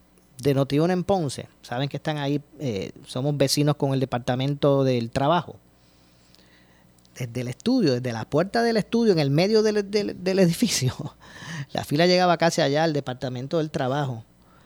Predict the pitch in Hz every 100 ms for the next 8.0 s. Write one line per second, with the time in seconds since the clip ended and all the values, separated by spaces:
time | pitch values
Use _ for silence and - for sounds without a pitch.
0 | - - _ _ _ - 131 143 156 180
1 | 160 160 165 196 185 - _ _ - -
2 | - - - - 190 208 196 151 135 135
3 | 120 - 151 127 117 110 113 _ - 143
4 | 170 214 214 208 214 208 196 196 170 208
5 | 226 208 190 147 139 139 135 151 165 190
6 | 180 180 156 156 190 165 - - 156 151
7 | - 208 262 - 233 233 240 214 139